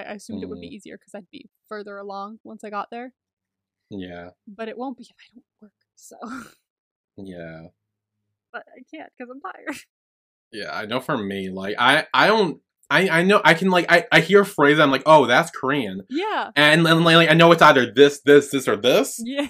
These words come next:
Speaker 2: I don't know what exactly it is, but,
Speaker 1: This,
Speaker 2: like, I kinda
Speaker 1: this,
Speaker 2: have, like,
Speaker 1: this,
Speaker 2: an
Speaker 1: or this.
Speaker 2: idea. I'm like, I'm like, "Okay, okay, okay, that's either goodbye or hello or thank you or excuse me," or, like, <laughs> one of those things.
Speaker 1: There you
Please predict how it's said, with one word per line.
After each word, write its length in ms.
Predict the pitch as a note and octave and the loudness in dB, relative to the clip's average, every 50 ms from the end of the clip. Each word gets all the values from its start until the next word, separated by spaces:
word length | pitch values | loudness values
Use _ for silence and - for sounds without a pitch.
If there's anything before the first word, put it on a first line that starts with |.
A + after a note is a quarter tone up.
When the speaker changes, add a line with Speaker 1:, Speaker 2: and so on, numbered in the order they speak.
| - - | 2 4
Speaker 2:
I 80 | C3+ C#3+ | 6 6
don't 140 | D#3 D3+ D3 | 6 6 6
know 120 | C#3 C3 | 6 6
what 180 | C3+ C#3 C#3 C3+ | 6 6 6 6
exactly 380 | C3 C3+ C#3 C3+ C3+ B2+ C#3+ | 6 6 6 6 6 6 6
it 40 | D3 | 6
is, 60 | C#3 | 6
but, 80 | C#3 D3+ | 6 6
Speaker 1:
This, 100 | D#3 D3 | 6 6
Speaker 2:
like, 40 | D3+ | 6
I 80 | D#3+ | 6
kinda 140 | D3+ - F3+ | 4 4 4
Speaker 1:
this, 80 | F3 F3 | 6 6
Speaker 2:
have, 100 | F3 D#3+ | 6 6
like, 100 | E3+ E3 | 6 4
Speaker 1:
this, 80 | D3+ C#3+ | 4 2
Speaker 2:
an 80 | C3+ | 2
Speaker 1:
or 40 | B2+ | 2
this. 100 | B2 C3+ | 2 2
Speaker 2:
idea. 200 | C#3 C#3 B2+ A#2 | 4 4 4 4
I'm 80 | A2+ G#2+ | 2 0
like, 220 | A2+ A2+ G#2+ - _ _ _ _ _ - - - - _ - | -4 -4 -6 -8 _ _ _ _ _ -20 -20 -20 -8 _ 4
I'm 100 | C#3+ D3 | 4 4
like, 120 | D3+ D#3+ - | 4 4 4
"Okay, 40 | F3 | 4
okay, 260 | E3+ E3 C#3 E3+ D#3+ | 4 4 4 4 4
okay, 100 | - D#3 C#3+ | 4 4 4
that's 200 | C#3+ D3 D3 D3+ | 6 6 6 6
either 160 | D3 C#3+ C3+ | 4 4 4
goodbye 440 | B2 B2+ A#2+ - B2+ C#3 E3 F#3+ E3+ | 2 2 0 2 2 4 4 4 4
or 100 | E3+ D#3+ | 4 2
hello 580 | D#3+ C#3 B2 C3 C#3+ C3+ B2 A2+ A2 A2+ A2 - _ _ _ - | 2 2 2 4 4 4 4 4 2 0 -4 -6 _ _ _ 2
or 100 | C3+ C3 | 2 2
thank 380 | B2+ - C#3+ C#3 C#3+ D3 C#3+ D3+ | 4 4 4 4 4 2 2 0
you 140 | D#3+ D3 C3+ | 0 0 2
or 120 | C3 B2 | 2 2
excuse 460 | A#2 - - - D#3 D#3+ D#3 C#3+ C3 | 0 -2 -6 -2 0 2 2 4 2
me," 100 | B2+ B2 | 2 2
or, 100 | B2 C3 | 2 4
like, 180 | C#3 D3 - B3 | 4 4 6 6
<laughs> 60 | A#3+ | 8
one 140 | G#3+ G3+ F#3 | 8 8 8
of 100 | F3+ E3 | 8 8
those 200 | E3 E3 E3 D#3+ | 8 6 6 6
things. 360 | E3+ C3+ A#2+ A2 A2 A2 A2+ | 4 0 0 0 -2 -4 -6
Speaker 1:
There 80 | - - | -10 -12
you 60 | - | -20